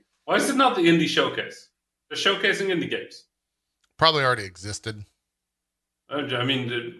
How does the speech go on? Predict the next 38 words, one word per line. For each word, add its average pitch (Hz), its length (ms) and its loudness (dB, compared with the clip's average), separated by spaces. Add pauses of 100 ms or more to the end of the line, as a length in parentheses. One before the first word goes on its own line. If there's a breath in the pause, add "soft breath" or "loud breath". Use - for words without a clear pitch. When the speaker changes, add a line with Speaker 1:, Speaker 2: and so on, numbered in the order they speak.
(320)
Speaker 1:
yes. 113 580 -8 (120)
Speaker 2:
It's - 80 -20
probably 151 240 0
a 127 40 0
Speaker 1:
Everything 123 220 0
Speaker 2:
le-, 104 80 -4
Speaker 1:
already 104 160 -4
Speaker 2:
there's - 120 0
probably 202 240 4
a 165 60 4
Speaker 1:
exists 160 180 4
in - 20 -
that 143 60 2
Speaker 2:
legal, 202 120 -4
there's 185 140 4
a - 20 -2
Speaker 1:
regard. 151 140 -2
Speaker 2:
legal 139 260 -2
reason. 123 400 -6 (220)
I 135 100 2
don't 139 240 0
know 127 300 6
if 110 40 2
there 127 120 2
is 127 60 2
or - 80 2
Speaker 1:
Probably. 123 40 2
Speaker 2:
not, 123 220 0
but 120 100 -4
it's 110 80 -8
probably 107 240 -4
a 92 60 -12
legal 92 280 -16
issue. 101 280 -18 (680)
Speaker 1:
Uh, 107 880 0
Speaker 2:
I - 80 -2
would 85 100 -8
think. 85 140 -6